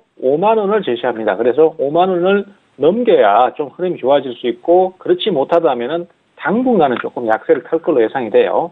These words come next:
다만 이 종목 같은 경우는, 어, 지금 현재 그 굵직굵직한 금융업체에서 인수를 계속 시도를 하고 있는 상태입니다. 그러다 보니까 인수 합병에 대한 이슈가 좀 있어요. 그래서, 아, 그런 부분이 성사가 될 경우에는 주가가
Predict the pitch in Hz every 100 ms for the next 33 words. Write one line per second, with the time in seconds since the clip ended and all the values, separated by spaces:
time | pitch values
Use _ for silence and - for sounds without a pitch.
0 | _ 147 190 185 214 240 233 202 160 156
1 | 170 147 139 143 208 220 - _ _ _
2 | - 110 110 110 107 110 - - 185 180
3 | 233 240 180 127 147 - _ 147 160 _
4 | 156 156 220 196 - 190 - 226 220 190
5 | - 139 156 202 214 214 208 - - -
6 | 202 165 147 202 220 214 - _ 135 208
7 | 240 269 240 127 123 - - 185 185 156
8 | 170 123 110 - 123 139 123 - 165 170
9 | 151 135 123 180 185 _ _ 139 214 220
10 | 220 240 - 262 196 139 135 110 - 180
11 | 135 117 120 - 101 90 - 147 139 180
12 | 180 _ _ _ - 107 107 - 165 214
13 | 247 233 202 190 190 240 247 226 160 123
14 | 120 143 127 160 160 - - 151